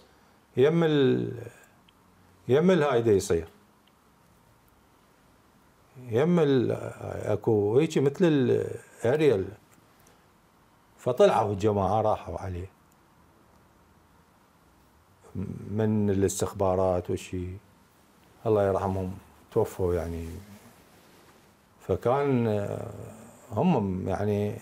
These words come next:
الإسرائيليين هم منهم؟ هم ال-، هم الأمريكان وإسرائيل والمسائل. يعني متطورين بهالمجال هذا. فطلعت منظومة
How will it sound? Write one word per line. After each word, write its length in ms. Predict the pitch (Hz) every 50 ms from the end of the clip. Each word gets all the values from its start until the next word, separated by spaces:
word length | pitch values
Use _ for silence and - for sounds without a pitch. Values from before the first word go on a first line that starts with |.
| - - - - - - - _ _ -
الإسرائيليين 600 | 135 135 127 - 147 151 156 151 156 165 165 156
هم 260 | 156 156 151 151 160
منهم؟ 280 | 175 165 147 143 143
هم 200 | 139 131 131 127
ال-، 300 | 120 117 113 113 117 117
هم 340 | 120 127 123 120 123 113 107
الأمريكان 800 | 107 110 110 107 107 110 110 110 101 101 - - 135 127 117 101
وإسرائيل 580 | 92 90 - - 87 90 104 120 127 117 101 104
والمسائل. 540 | 98 92 87 87 92 - - 123 120 117 117 - - - - - _ _ -
يعني 160 | 190 190 175 160
متطورين 520 | 151 151 156 - 165 175 214 214 165 127
بهالمجال 540 | 98 98 107 98 98 95 82 98 98 98 92
هذا. 300 | 95 107 110 131 156 175 - _ _ _ _ _ _ _ _ _ _ - _ _ _ _ _ _ _ _ _ _ _ _ _ _ _ - -
فطلعت 560 | 123 - 170 160 143 127 127 127 - - -
منظومة 760 | 127 120 117 110 110 104 117 131 127 143 156 165 180 196 190